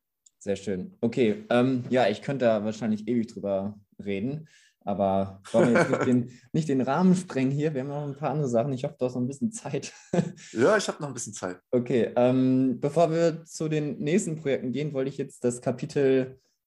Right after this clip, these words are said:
Speaker 1: Paul Seidel als Schlagzeuger solo quasi ein bisschen abschließen. Und
Speaker 2: Mhm.
Speaker 1: vielleicht hast du da ja von, ähm, ja, einem der Casper-Songs, die du eingespielt hast, oder meinetwegen auch einen anderen Song von einer anderen, von einem anderen Projekt.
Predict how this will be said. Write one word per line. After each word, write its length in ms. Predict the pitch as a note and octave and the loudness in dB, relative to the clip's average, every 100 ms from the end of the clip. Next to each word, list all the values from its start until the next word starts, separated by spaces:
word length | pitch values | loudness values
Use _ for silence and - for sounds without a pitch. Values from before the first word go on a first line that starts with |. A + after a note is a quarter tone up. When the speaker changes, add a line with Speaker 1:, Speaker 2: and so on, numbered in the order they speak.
| _ | _
Speaker 1:
Paul 300 | - C#3+ D3+ | -2 0 0
Seidel 640 | C3 A#2+ C3+ C3+ C3+ C#3 - _ _ _ - | 0 2 2 2 2 -2 -8 _ _ _ -6
als 480 | A2+ A#2 - - _ | -4 -4 -8 -18 _
Schlagzeuger 920 | - - B2 - C3 B2 B2 B2 B2+ - | -8 -4 -4 0 0 4 4 2 -2 -8
solo 500 | A2+ A#2+ E3 E3+ E3 | -6 -2 0 2 0
quasi 360 | - C#3+ D3 | 0 0 0
ein 80 | D#3 | -4
bisschen 180 | C#3+ - | -8 -10
abschließen. 560 | - - D#3 F#3 F#3 - _ _ _ _ | -10 -10 -6 -6 -6 -10 _ _ _ _
Und 220 | B2 C#3 | 0 0
Speaker 2:
Mhm. 60 | E3 | 0
Speaker 1:
vielleicht 260 | B2+ B2+ C#3 | 0 2 2
hast 180 | C3+ C#3+ | 0 -2
du 60 | |
da 200 | A#2 A#2+ | 2 2
ja 380 | C3+ C#3 C#3 B2 - - | 4 2 0 -6 -14 -20
von, 760 | - - A#2+ B2+ B2 A#2+ A#2 G#2+ | -8 -2 0 2 4 4 2 0
ähm, 500 | G#2+ G#2+ G#2+ G#2+ G2+ | -2 0 2 2 0
ja, 240 | A2+ C3+ G#2+ | -4 -6 -6
einem 280 | G#2 A#2+ A#2 | -2 0 2
der 260 | A2+ A2 | 0 -2
Casper-Songs, 640 | A2+ A2 - A2+ A2+ G#2+ G#2 | -6 -10 -4 -4 -2 -2 -2
die 60 | G#2+ | -2
du 60 | |
eingespielt 460 | F2+ G#2 G#2 A2 G#2 | 0 0 0 -4 -4
hast, 320 | A2 A#2 - _ - | -4 -4 -12 _ 0
oder 200 | A2+ G#2 | 2 2
meinetwegen 420 | G#2+ G#2 G#2 - | 2 0 -2 -4
auch 320 | F#2+ - - _ _ _ | -6 -6 -14 _ _ _
einen 140 | G2 G2 | -6 -2
anderen 300 | D#3+ D3+ B2 | 0 0 0
Song 240 | A#2+ A2 | 0 0
von 140 | A2 | 2
einer 100 | G#2 | 2
anderen, 460 | G#2 A#2+ A#2 A#2 - _ _ _ - | 2 2 2 -2 -8 _ _ _ -8
von 120 | A2 | -4
einem 140 | G#2 | 0
anderen 300 | A#2+ B2 A#2+ | 2 4 4
Projekt. 480 | A#2 B2 A#2 A#2+ | 4 4 2 0